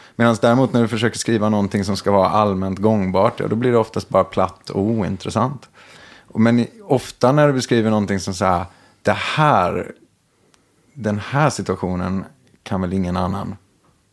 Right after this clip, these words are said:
eh, känna sig träffad av. Ofta då du träffar helt rätt. Precis de här åren innan Ark slog igenom så var jag i en uppsättning av, eh, Spelman på taket. Och det var en underbar regissör där som heter Lars Rudolfsson.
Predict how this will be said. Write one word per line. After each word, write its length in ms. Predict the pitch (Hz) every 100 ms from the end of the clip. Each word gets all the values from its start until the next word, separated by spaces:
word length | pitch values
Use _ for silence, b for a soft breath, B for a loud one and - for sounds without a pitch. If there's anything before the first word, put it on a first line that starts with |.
| _ _ _ _ _ _ _ _ -
eh, 260 | - 50 - - - - - - - - 95
känna 260 | - 95
sig 120 | 90 85
träffad 300 | 90 87 87
av. 200 | 90 101 b b b
Ofta 340 | 123 123 - 123
då 340 | 165 120 101
du 100 | 95
träffar 760 | - - 120 - - 156 202 180
helt 460 | - 104 87 95 110
rätt. 400 | - - - - _ - -
Precis 340 | 135 127 165
de 120 | 143 139
här 80 |
åren 220 | 117 107 107
innan 240 | 104 101
Ark 180 | 98 95
slog 180 | 107 101
igenom 220 | 95 95
så 80 | 104
var 100 | 110
jag 120 | 95
i 40 |
en 80 | 98
uppsättning 560 | 101 - 98 - 95 92
av, 300 | 90 90 92
eh, 100 | 90
Spelman 460 | - 110 95 92
på 60 | 87
taket. 640 | 135 107 98 - 151 - B B B
Och 180 | B 120
det 60 | 135
var 160 | 120
en 180 | 107 104
underbar 400 | 123 110 92 95
regissör 580 | 90 - 107 160 165 175
där 200 | 151 165
som 140 | 123
heter 100 | 107
Lars 240 | 110 101 117
Rudolfsson. 600 | 101 92 87 107 120